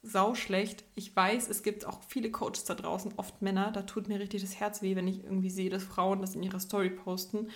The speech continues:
dass irgendwer denen zwanzig oder dreißig Gramm Fett als, als Goal gibt für den Tag.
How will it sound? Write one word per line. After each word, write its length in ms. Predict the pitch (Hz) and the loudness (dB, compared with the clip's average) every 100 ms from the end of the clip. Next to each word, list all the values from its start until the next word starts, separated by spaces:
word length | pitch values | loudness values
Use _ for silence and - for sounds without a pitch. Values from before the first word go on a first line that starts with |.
| - - - - - | -14 -16 -18 -18 -4
dass 240 | 214 196 | -2 0
irgendwer 400 | - 226 233 214 | 4 6 6 4
denen 520 | 190 190 185 190 208 214 - - | 4 4 4 4 2 -4 -12 -8
zwanzig 420 | - 208 214 214 | -4 -2 0 0
oder 100 | 190 | 0
dreißig 420 | 190 190 196 208 | 0 0 0 -4
Gramm 220 | - 180 180 | -4 -2 -2
Fett 360 | - 220 220 - | -2 -4 -4 -6
als, 420 | - - - - _ - - - - - | -8 -6 -10 -12 _ -18 -16 -14 -14 -10
als 300 | 180 - - | -8 -6 2
Goal 320 | 190 240 233 | 4 6 6
gibt 280 | 220 185 - | 4 -2 -4
für 120 | 180 | -6
den 120 | 180 | -4
Tag. 480 | 180 - 196 220 220 | -4 -4 -2 -2 -4